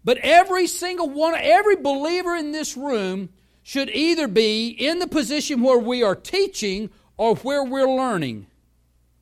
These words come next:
Let me, let me go, let me go one step farther. We're in a worship service right now. I am not doing so much teaching as I am preaching. Teaching is where you sit down and you take your Bibles and,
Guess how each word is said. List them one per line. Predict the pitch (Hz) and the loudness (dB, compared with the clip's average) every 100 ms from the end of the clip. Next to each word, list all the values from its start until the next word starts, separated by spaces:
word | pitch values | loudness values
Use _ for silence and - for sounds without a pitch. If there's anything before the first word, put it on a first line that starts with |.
| _ _ _ _ _ _ _ _ _ _ _ _ - | _ _ _ _ _ _ _ _ _ _ _ _ -4
Let | 254 | 0
me, | 254 - - | 0 0 -4
let | 240 | -4
me | 226 | 2
go, | 233 | 4
let | 214 214 254 | 4 0 -4
me | 233 | 0
go | 233 | 2
one | 196 240 214 | 2 0 -4
step | - 226 233 | -4 -6 -4
farther. | 240 233 139 107 _ _ _ _ _ _ _ _ _ _ _ _ | -2 -2 -2 -8 _ _ _ _ _ _ _ _ _ _ _ _
We're | 170 294 262 | -6 0 4
in | 226 | 4
a | 190 | 2
worship | 208 277 - 202 | 0 0 -2 -10
service | - 180 151 147 | -4 -2 -2 -6
right | 170 165 | -6 -6
now. | 160 196 175 151 147 _ _ _ _ _ _ _ - | -6 -6 -4 -6 -8 _ _ _ _ _ _ _ -8
I | 170 302 | -2 0
am | 240 | 0
not | 220 254 165 | 2 0 0
doing | 254 277 185 | -2 -2 -2
so | - 214 | -4 -2
much | 190 190 - - | -2 -4 -6 -8
teaching | 277 269 190 165 | -6 -6 -6 -6
as | 160 | -4
I | 185 196 | -4 -4
am | 196 185 170 - _ _ | -4 -6 -8 -14 _ _
preaching. | - 269 202 - 110 92 _ _ _ _ _ _ _ _ _ _ _ _ _ _ _ _ _ | -12 -10 -10 -10 -12 -14 _ _ _ _ _ _ _ _ _ _ _ _ _ _ _ _ _
Teaching | - 359 370 - 185 170 | -2 2 2 0 -4 -4
is | 170 - | -6 -4
where | 190 | -2
you | 170 233 | 0 0
sit | - 240 165 | -2 -4 -4
down | 220 214 175 | -6 -4 -4
and | 160 | -6
you | 214 | -8
take | - 226 220 | -4 -4 -4
your | 196 | -6
Bibles | 180 220 196 165 160 | -4 -2 -2 -2 -4
and, | 151 | -8